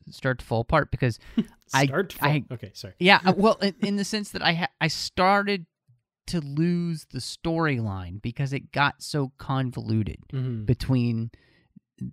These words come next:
Speaker 1: Q Factor, Q's Day, and Q Effects. Uh, the storyline couldn't seem to figure out exactly what it wanted to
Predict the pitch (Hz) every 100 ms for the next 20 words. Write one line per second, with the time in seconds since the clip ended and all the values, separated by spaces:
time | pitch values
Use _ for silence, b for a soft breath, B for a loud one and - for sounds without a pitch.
0 | - - - 175 165 160 156 - 143 -
1 | 156 143 139 127 113 113 - 123 113 -
2 | 110 98 - - - b b b b b
3 | _ - - 139 - 170 190 175 147 -
4 | _ - 170 170 - - 151 147 143 135
5 | - 143 139 131 127 123 123 117 113 117
6 | 120 131 120 113 113 110 107 123 113 110
7 | 107 -